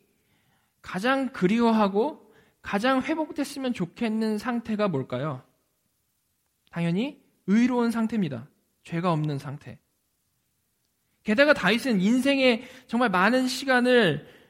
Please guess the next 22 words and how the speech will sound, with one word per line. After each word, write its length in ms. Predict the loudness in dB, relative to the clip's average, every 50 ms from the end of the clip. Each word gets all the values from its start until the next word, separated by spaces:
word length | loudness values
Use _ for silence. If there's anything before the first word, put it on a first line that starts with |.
| _ _ _ _ _ _ _ _ _ _ 6
의로우신 500 | 8 8 10 10 8 6 4 4 2 0
하나님과 520 | 0 2 4 4 4 2 0 0 0 0 0
동행을 400 | 0 2 2 4 4 4 2 2
하면서 500 | 2 2 0 0 -2 0 -2 -2 -2 -4 -8 -18 _
그 160 | -4 0 2
안에서 280 | 2 2 2 0 -2 -4
기뻐하고 580 | -4 -6 -8 -8 -2 0 2 2 2 2 0 -2
감사하고 580 | -2 0 0 0 0 0 0 0 0 0 -2
찬양하면서 640 | -4 -4 -4 -2 -2 0 0 0 0 -2 -4 -4 -6
살았던 400 | -4 -2 -4 -2 -2 -2 -4 -4
사람입니다. 640 | -2 0 0 0 2 2 0 0 0 -2 -4 -4 -6 -18 -6 2
그 120 | 4 4
맛이 360 | 6 6 4 2 2 2 2
뭔지를 420 | 2 4 4 4 4 4 2 2 2
아는 300 | 4 4 4 4 4 4
사람이죠. 580 | 4 2 2 2 0 -2 -4 -6 -8 -8 -10 _ _ _ _ _ _ _ _ _ _ _ _ _ _ _ _ _ -20 -6 0
그러니까 320 | 2 4 4 4 4 0 -2
지금 200 | 0 0 2 2
이 240 | 2 2 2 0 0
죄책감에 540 | 0 -2 -2 0 -2 -2 0 0 0 0 -2
시달리는 440 | -2 0 0 0 2 2 0 -2
시간, 360 | -2 -2 0 2 2 2 0